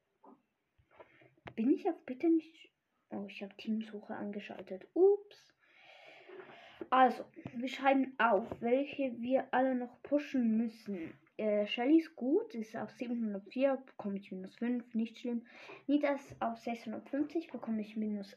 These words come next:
eins. Bei Colt bekomme ich minus sieben. Aber wenn ich jetzt nicht extra sechs droppe, damit ich nur eins Minus bekomme, macht das ja auch keinen Sinn,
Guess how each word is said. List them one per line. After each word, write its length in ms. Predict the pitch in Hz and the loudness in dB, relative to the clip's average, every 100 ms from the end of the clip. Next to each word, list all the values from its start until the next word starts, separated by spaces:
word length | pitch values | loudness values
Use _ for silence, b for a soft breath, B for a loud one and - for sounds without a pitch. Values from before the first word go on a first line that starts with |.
| - | -2
eins. 400 | 240 285 311 - B B B | 4 6 6 2 B B B
Bei 160 | - 196 | -6 -6
Colt 640 | 202 - 247 285 339 370 | -6 -8 0 4 4 2
bekomme 400 | - - 262 247 | -8 -8 -4 -4
ich 160 | 240 - | -4 -2
minus 320 | 226 220 208 - - _ - | -2 0 -4 -10 -20 _ -16
sieben. 540 | - 254 339 - 339 370 427 b b b b b _ | -4 -2 -2 0 2 2 -2 b b b b b _
Aber 320 | - 233 233 - | 0 2 2 -2
wenn 320 | 220 226 247 | -2 2 2
ich 160 | 247 240 | 2 0
jetzt 240 | 233 - | -4 -4
nicht 320 | 220 214 - | -6 -6 -4
extra 500 | 254 254 240 233 - - | -2 0 0 0 0 -12
sechs 500 | - 214 - - - | -6 -6 -6 -14 -6
droppe, 580 | 220 262 302 - 233 240 | 2 2 2 -2 -4 -2
damit 380 | 214 214 208 | -4 -4 -6
ich 220 | 214 196 196 | -12 -10 -10
nur 180 | 196 | -8
eins 320 | 214 262 254 - | -2 -2 -2 -6
Minus 320 | 240 240 - | -4 -6 -8
bekomme, 320 | 247 - 202 | -10 -6 -6
macht 180 | 202 - | -8 -12
das 120 | - | -12
ja 100 | - | -2
auch 160 | 233 240 | -2 -2
keinen 200 | 208 196 | -6 -10
Sinn, 340 | - 247 262 | -6 -4 -4